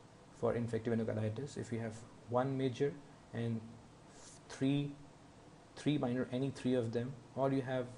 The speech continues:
five minor criteria, you can call the thing as infective endocarditis.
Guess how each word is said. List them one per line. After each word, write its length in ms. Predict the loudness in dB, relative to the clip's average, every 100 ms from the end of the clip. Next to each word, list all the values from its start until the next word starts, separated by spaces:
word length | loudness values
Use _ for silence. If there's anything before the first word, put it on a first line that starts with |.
| -16 -18
five 560 | -18 0 2 4 2 0
minor 500 | 0 0 2 0 -2 -6 -14 -20 -20 -20 -20 -20 -20 -20 -20
criteria, 540 | -4 -2 2 2 2 0 -6 -16 -8
you 140 | -2 0
can 260 | 0 -2 -4 -10 -16 -18 -20 -20 -14
call 340 | -2 0 2 0 0
the 180 | -2 -2 -6 -14 -20 -6
thing 200 | -4 -2
as 200 | 0 2
infective 540 | 2 0 -2 -2 -2 0
endocarditis. 800 | -2 -4 -2 -2 -2 -4 -10 -14